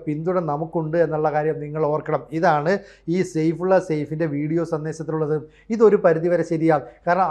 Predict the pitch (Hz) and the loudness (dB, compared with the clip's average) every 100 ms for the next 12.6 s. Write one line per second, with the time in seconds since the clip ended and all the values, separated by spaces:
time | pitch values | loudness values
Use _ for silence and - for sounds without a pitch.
0 | 156 175 185 185 170 151 160 160 165 160 | 0 -2 -4 0 -2 0 -4 -4 -6 -2
1 | 147 143 151 165 160 160 151 147 156 156 | -2 -2 -6 -6 -6 -2 0 0 -2 -4
2 | 156 151 151 143 - _ 160 170 180 196 | -6 -8 -8 -12 -16 _ -2 0 0 0
3 | 165 165 143 156 170 202 190 170 160 170 | 0 -2 -2 -6 -2 0 0 -2 -2 -4
4 | 196 - - 170 185 220 247 214 190 180 | -4 -8 -10 -6 0 4 4 4 2 0
5 | 160 190 190 170 170 160 151 147 160 151 | 0 -2 2 4 4 2 0 -2 -4 0
6 | 185 185 - 165 175 - 233 233 202 190 | 0 -2 -6 2 2 6 4 6 4 0
7 | 202 147 160 165 156 151 170 185 180 175 | -2 0 0 2 0 0 -2 -4 -2 -2
8 | 180 165 165 165 151 156 175 165 151 165 | -2 -4 -4 -4 -4 -2 -4 -4 -8 -6
9 | 160 185 - _ 208 214 220 185 165 135 | -6 -6 -8 _ -2 2 2 2 0 0
10 | - - 156 170 202 175 156 175 202 214 | -6 -6 0 0 0 -2 -2 -2 -2 -2
11 | 202 190 180 175 175 175 139 - 185 175 | 0 0 0 -2 -2 -2 -2 -4 -4 -4
12 | 180 160 131 139 151 | -4 -8 -6 -6 -4